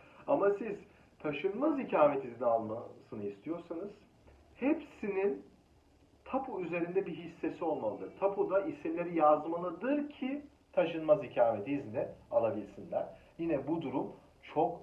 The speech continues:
önemlidir sayın izleyiciler. Bunun altını çiziyoruz. Taşınmaz ikamet izni alındığında, beş senelik bir süreçte Türkiye'de düzenli olarak kalındığında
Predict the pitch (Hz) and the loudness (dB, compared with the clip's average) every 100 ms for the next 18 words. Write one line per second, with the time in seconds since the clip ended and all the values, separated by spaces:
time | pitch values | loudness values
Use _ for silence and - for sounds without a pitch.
0 | - 113 113 113 127 127 107 - - 87 | -8 -2 2 2 0 -6 -8 -8 -12 -14
1 | 170 - - - - - - - - - | -14 -18 -18 -20 -14 -2 -2 -2 -10 -14
2 | 117 117 110 98 135 143 117 98 101 - | -12 -4 0 0 -2 -10 -10 -12 -12 -16
3 | - - - - 165 208 226 240 214 190 | -20 -20 -10 -2 0 2 4 4 6 6
4 | 165 151 147 131 110 104 139 170 165 147 | 8 6 -2 -6 0 4 4 2 -2 -2
5 | 120 104 104 120 - - - 185 202 196 | -2 0 2 0 -2 -12 2 4 4 2
6 | 165 147 143 139 135 131 131 117 104 - | -2 -2 -6 -10 -6 -6 -4 -2 -2 -4
7 | - - 202 180 151 135 117 135 135 165 | -12 -8 -6 -2 -2 -2 0 4 4 4
8 | 180 151 123 - 131 117 98 98 92 135 | 4 6 6 4 -2 -2 -4 -6 0 4
9 | - | 4